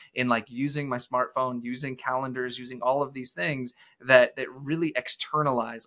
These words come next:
a lot of my memory, uh, so that I don't have to rely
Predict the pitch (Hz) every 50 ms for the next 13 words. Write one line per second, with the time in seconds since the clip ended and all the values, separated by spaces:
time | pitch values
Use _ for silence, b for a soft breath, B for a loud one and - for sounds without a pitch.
0 | - 123 117 113 117 120 113 113 117 113 113 117 117 120 117 113 113 110 98 _
1 | B B B B B B B 120 117 110 104 - - - - - 123 110 110 110
2 | 107 - 123 123 - 131 120 117 117 - 120 117 - - 120 117 113 120 113 117
3 | 127 120 117 113 113 110